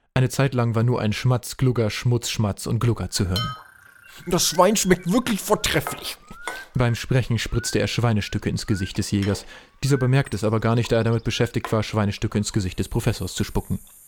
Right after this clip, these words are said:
Speaker 1: Gefolge war damit beschäftigt, die Kleinteile in der Luft zu fangen. Katharina blickte angewidert von einem zum anderen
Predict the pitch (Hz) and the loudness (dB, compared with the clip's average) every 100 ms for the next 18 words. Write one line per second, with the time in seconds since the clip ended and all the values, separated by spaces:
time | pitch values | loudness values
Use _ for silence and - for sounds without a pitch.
0 | - 127 131 170 170 107 104 107 117 - | -4 -2 0 2 2 0 -2 0 0 -2
1 | - 123 - 123 - - 127 - 117 113 | -2 -2 -2 -4 -6 -10 -6 0 2 2
2 | - 101 98 104 98 90 - - 95 92 | 0 0 2 2 0 -2 -6 -4 -2 -4
3 | - _ _ _ _ _ - 107 101 113 | -10 _ _ _ _ _ -6 -4 0 2
4 | 107 110 - 107 127 113 104 104 - 101 | 2 0 -2 0 0 0 0 -2 0 0
5 | 110 104 104 113 120 | 0 0 0 2 2